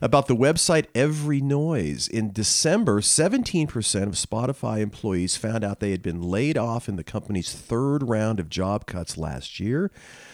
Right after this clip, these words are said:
Not long after, music fans around the world realized that the cult favorite website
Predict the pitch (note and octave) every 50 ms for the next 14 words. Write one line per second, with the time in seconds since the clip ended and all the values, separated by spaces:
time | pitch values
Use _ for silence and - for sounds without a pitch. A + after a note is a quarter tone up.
0 | - - - - F#2+ G#2 G#2+ G#2+ D2 G2 G2 G2 G2 G2+ G#2 A2+ C3 D3+ D#3+ -
1 | - E3+ E3+ D3+ A#2 A2 A2+ G#2 G2+ G2+ - - A2+ G#2+ G#2+ G2+ G2 G2+ G#2 G#2
2 | G2+ G2 F#2+ F#2 G#2+ A#2 A#2+ G#2 F2+ G#2+ A#2 B2+ B2+ A#2+ A2+ A#2 A#2+ B2 C3+ B2
3 | G#2+ - - - - - - - C#3+ - - - - C3 B2 C3 B2 A2+ - -
4 | F#2 G#2 A2+ B2 B2 - - C3 B2+ B2+ -